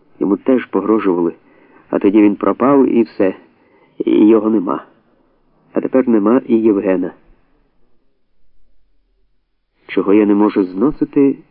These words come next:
то це жіночих сліз, і жіночої істерики теж. Поки Мурат панькався з нею, я вийшов на ганок. Вже розвиднялося, з далеких пагорбів віяв вітер. Під дворищем валялися якісь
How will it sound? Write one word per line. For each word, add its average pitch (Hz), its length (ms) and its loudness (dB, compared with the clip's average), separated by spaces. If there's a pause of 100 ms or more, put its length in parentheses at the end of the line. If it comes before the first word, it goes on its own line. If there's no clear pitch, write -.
(240)
то 98 100 -2
це 113 280 2
жіночих 131 480 0 (140)
сліз, 87 280 -2 (760)
і 101 100 -2
жіночої 131 480 4
істерики 131 720 -2
теж. - 440 -14 (440)
Поки 127 160 2
Мурат 131 400 2
панькався 120 600 0
з 90 80 -8
нею, 127 220 4
я 113 120 2
вийшов 113 360 0
на 113 140 -2
ганок. 90 580 -10 (1040)
Вже 95 220 0
розвиднялося, 98 1000 -2 (720)
з 82 140 -6
далеких 120 460 0
пагорбів 107 560 -2
віяв 101 320 0
вітер. - 480 -10 (920)
Під 82 200 -4
дворищем 104 560 0
валялися 98 480 0
якісь 90 300 -4